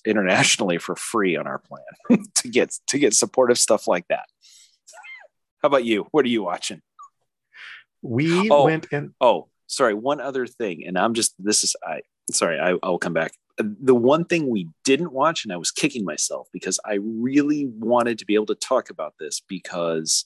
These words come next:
Speaker 1: uh, the new Bond film came out a week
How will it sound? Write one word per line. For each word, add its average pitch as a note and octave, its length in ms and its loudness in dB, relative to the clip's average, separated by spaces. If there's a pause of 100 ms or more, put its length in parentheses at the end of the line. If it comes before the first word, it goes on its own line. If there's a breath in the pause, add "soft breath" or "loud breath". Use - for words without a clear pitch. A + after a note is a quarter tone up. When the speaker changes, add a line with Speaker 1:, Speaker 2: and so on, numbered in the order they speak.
(140)
Speaker 1:
uh, D2+ 500 0
the G2 140 0
new A#2 200 4
Bond C#3 460 2
film E2 460 -6
came G2+ 280 -4
out F#2 380 0
a G#2+ 100 -2
week F2 380 -2